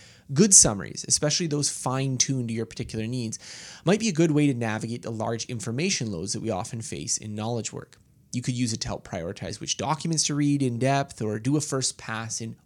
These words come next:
organizing unfamiliar material. It looks like Chat G P T is not able to open links to summarize directly, but it often does a reasonable job hallucinating with famous texts like the ones that I've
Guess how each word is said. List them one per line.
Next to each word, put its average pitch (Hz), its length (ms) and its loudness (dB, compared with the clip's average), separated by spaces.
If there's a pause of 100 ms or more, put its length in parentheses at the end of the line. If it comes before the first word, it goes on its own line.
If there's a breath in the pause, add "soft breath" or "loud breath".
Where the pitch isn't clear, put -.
organizing 107 640 -6
unfamiliar 98 500 -8
material. - 480 -10 (1040 loud breath)
It 151 140 -2
looks 220 200 2
like 277 120 -2
Chat - 220 0
G 196 100 0
P 175 100 -6
T 165 140 -2
is 123 100 -2
not 117 320 -4
able 127 240 -2
to 120 180 -8
open 117 380 -2
links 127 260 0
to 120 120 -2
summarize 113 420 2
directly, 107 500 -4 (280 loud breath)
but 156 100 0
it 175 60 2
often 226 200 -2
does 220 120 -2
a 180 80 2
reasonable 156 580 0
job 123 300 0
hallucinating 117 580 0
with 107 140 -6
famous 127 340 -2
texts - 420 -4
like 101 260 -6
the - 100 -6
ones 87 300 -8
that 101 100 -8
I've 82 240 -8